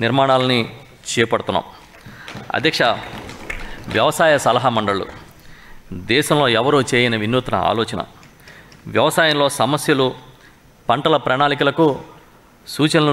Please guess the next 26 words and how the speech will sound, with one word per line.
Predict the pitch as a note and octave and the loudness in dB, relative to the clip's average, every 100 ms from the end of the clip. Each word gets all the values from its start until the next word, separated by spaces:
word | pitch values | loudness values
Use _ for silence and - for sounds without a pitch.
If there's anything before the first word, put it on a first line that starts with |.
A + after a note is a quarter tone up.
| C#3 | 0
నుంచి | C3 A#2+ | -2 -2
ప్రతి | A2 A#2 D3+ | -2 0 0
అంశంలో | C3 C3+ C3 B2 - - - - G2 G#2+ | 0 0 2 2 -2 -16 -20 -18 -4 -4
రైతు | A#2+ A#2+ G#2 | -2 0 0
భాగస్వామి | A#2 A#2+ A#2+ A2+ G#2+ | 0 0 0 0 0
ఉండాలన్న | G#2+ A2 G#2+ G#2 F#2+ - - - - - | 2 0 2 0 -2 -8 -20 -20 -18 -8
ముఖ్యమంత్రి | B2 D3 C3 A#2+ A#2 | -2 0 0 0 -2
శ్రీ | A2 A2 | 0 2
వైఎస్ | B2 A#2 A2 | 2 0 0
జగన్మోహన్ | A2 B2 A#2 A2 | -2 0 0 2
రెడ్డి | A2 | 0
గారి | G#2 - | 0 -2
సంకల్పానికి | A2+ B2 A#2 A2 G#2 G#2 | -2 -2 0 0 0 0
రూపమే | A#2 A2+ G#2 G2 - - - A2 | 2 0 0 -4 -14 -20 -10 -4
ఈ | G2+ | 0
వ్యవసాయ | G#2+ A2+ A#2 - | 0 2 -2 0
సలహా | G#2 A2 G2 | -2 0 -2
మండళ్ళు. | F2+ E2+ - - - - - - - - - - - | -2 -4 -6 -8 -10 -10 -12 -10 -10 -10 -10 -4 0
రైతు | C#3 D#3 D#3 C#3+ | 0 0 0 0
సభ్యులతో | C#3 E3 D#3+ C#3+ | 2 2 2 2
పాటు | D3 D#3 C3+ - - - - - - A2 | 2 2 0 -6 -14 -18 -20 -20 -18 -2
జిల్లా | A#2 D#3 D#3 | 2 4 2
ఇన్ఛార్జి | D3 D#3 C#3+ D3 | 2 0 0 0
మంత్రి, | D3 D#3 D#3+ - - - - - _ - - - | 0 2 0 -4 -18 -20 -20 -20 _ -20 -10 -2
చైర్మన్, | C3+ D3+ D#3 D3+ D#3+ E3+ - - - - - - - - - - - A2 | 0 2 2 2 0 -2 -12 -20 -20 -20 -20 -20 -20 -20 -20 -20 -8 -2
జిల్లా | C#3 | 2